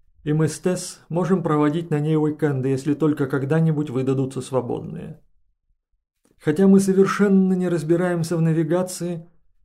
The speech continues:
но с помощью наспех написанных на обратной стороне конверта схем – показывающих, что делать при попутном или встречном или боковом ветре, их изобразил один из работавших в нашем офисе немцев, а также при очень большом везении,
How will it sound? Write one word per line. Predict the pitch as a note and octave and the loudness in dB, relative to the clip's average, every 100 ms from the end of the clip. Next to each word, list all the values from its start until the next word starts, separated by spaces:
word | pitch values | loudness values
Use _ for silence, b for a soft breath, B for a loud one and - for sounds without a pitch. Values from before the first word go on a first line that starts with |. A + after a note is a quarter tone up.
| - | -6
но | D#3 | -6
с | |
помощью | D#3+ F#3+ F#3 E3 | -2 -2 0 -2
наспех | E3+ F#3+ F#3 D#3+ - | -2 -2 -2 -4 -4
написанных | D#3 D3+ F3+ E3 D3+ C#3+ | -6 -4 -4 -4 -4 -4
на | D3+ | -2
обратной | D3+ E3+ D#3+ D3+ | 0 0 0 -2
стороне | E3 D#3+ D#3+ | 0 0 0
конверта | D#3 D3 D3 D3 - | -2 -2 -2 -2 -6
схем – | - - F#3 E3+ - - _ _ - | -10 -6 -4 -6 -10 -20 _ _ -8
показывающих, | D3 F#3 D#3 D#3 D#3 D#3 D#3 | -2 0 0 0 -2 -4 -8
что | - D#3 | -4 -2
делать | D3 D3+ C#3 | 2 2 2
при | C3+ | -2
попутном | C#3 C3+ F3+ F3 D#3+ D3+ | -4 -4 -4 -4 -2 0
или | C#3+ | 0
встречном | C#3 D3 E3 E3 D3+ C#3+ | -2 -2 -2 -2 -4 -2
или | C#3 | -2
боковом | C3+ C3+ D3+ C#3+ C3 | -2 -2 -2 -2 -2
ветре, | C#3+ E3+ D#3+ D#3+ - _ _ _ _ _ - | -4 -4 -6 -8 -10 _ _ _ _ _ -8
их | D3 D3+ | -4 -2
изобразил | C3 D3+ D3+ D3 D3+ | 0 0 2 2 2
один | C#3+ C#3 C#3+ | 2 2 -2
из | C3 | -2
работавших | C#3 C#3+ C#3+ C3+ - C3+ | -2 0 0 -2 -8 -10
в | |
нашем | D3+ C#3+ D#3+ D3+ | -6 -6 -4 -6
офисе | C3+ C3+ D3+ | -6 -8 -6
немцев, | C#3+ C3+ B2+ B2+ - - _ _ | -6 -6 -6 -10 -14 -18 _ _
а | - - | -10 0
также | G3 F#3 F#3+ | 2 2 2
при | F#3+ | 4
очень | G#3 G3+ F#3+ | 4 4 0
большом | E3+ E3 F#3 D#3 | 0 0 -2 0
везении, | C#3+ C3+ F3+ E3+ E3+ E3 | 0 0 -2 -2 -6 -8